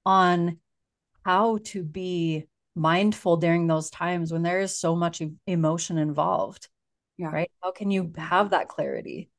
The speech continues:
Speaker 2: Yeah. Well, and I think for me, what it was is I, I, I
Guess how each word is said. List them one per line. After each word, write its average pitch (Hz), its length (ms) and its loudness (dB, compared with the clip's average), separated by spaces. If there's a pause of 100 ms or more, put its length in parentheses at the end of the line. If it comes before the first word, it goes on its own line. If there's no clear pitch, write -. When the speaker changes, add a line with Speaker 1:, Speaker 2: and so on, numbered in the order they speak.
(280)
Speaker 2:
Yeah. 156 140 -14 (1080)
Well, 285 120 6
and 294 100 6
I 302 80 2
think 349 200 -2
for 440 140 2
me, 226 200 4
what 220 140 4
it 160 80 4
was 196 240 2
is 208 120 -6
I, 165 260 -2
I, 175 260 0 (440)
I 196 300 0